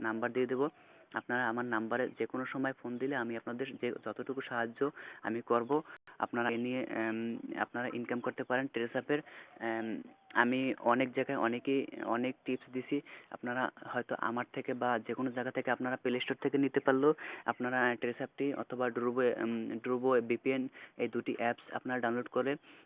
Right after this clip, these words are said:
আপনারা, উম, ইনকাম করতে পারেন। এজন্য আমাদের, উম, কোনো প্রবলেম নাই যে আমরা টাকা পাবো না বা কিছু, এ নিয়ে আপনারা দুশ্চিন্তা করবেন না। আর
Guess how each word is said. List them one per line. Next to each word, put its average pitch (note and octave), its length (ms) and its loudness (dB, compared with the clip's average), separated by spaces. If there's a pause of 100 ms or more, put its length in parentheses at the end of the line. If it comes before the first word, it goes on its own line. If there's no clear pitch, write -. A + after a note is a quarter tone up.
(100)
আপনারা, A#2+ 340 -2 (720)
উম, A2+ 480 0
ইনকাম A#2 300 -2
করতে A#2+ 260 -4
পারেন। B2 320 0 (300)
এজন্য A#2 600 -4
আমাদের, A2+ 340 0 (140)
উম, G#2+ 360 -6 (680)
কোনো B2 300 -2 (120)
প্রবলেম B2 340 -2
নাই B2 260 -2
যে B2+ 140 0
আমরা A#2 220 0
টাকা G#2+ 280 -4
পাবো A2+ 260 -4
না B2 120 -4
বা A#2 140 -2
কিছু, B2 340 -2 (340)
এ A#2 120 2
নিয়ে B2 180 0
আপনারা A#2+ 460 -2
দুশ্চিন্তা A#2 400 -4
করবেন A2+ 280 -2
না। C3+ 200 -2 (460)
আর A2 240 4